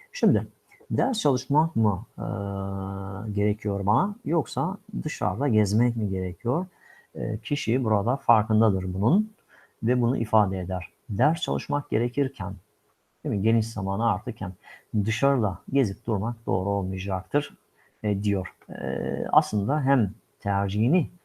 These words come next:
e, burada, e, tarafını belli etmiş oluyorsunuz hem de, e, gereklilik olan. Peki, e, bunu söyleyip de yapıyor mu, yapmıyor mu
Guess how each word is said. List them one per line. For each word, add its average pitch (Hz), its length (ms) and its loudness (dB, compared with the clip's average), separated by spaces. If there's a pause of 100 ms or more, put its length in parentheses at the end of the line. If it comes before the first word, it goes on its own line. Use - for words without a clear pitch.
(260)
e, 107 120 -6
burada, 101 500 0
e, - 80 -18 (960)
tarafını 113 460 2
belli 101 240 4
etmiş 101 300 -6
oluyorsunuz 98 640 -2
hem 165 200 -2
de, 170 240 0 (440)
e, 113 180 -8
gereklilik 117 680 0
olan. 95 300 -4
Peki, - 380 0 (100)
e, 107 180 4
bunu 180 160 6
söyleyip 170 540 0
de 110 60 2
yapıyor 104 500 0
mu, 165 120 0
yapmıyor 165 400 0
mu 90 180 -4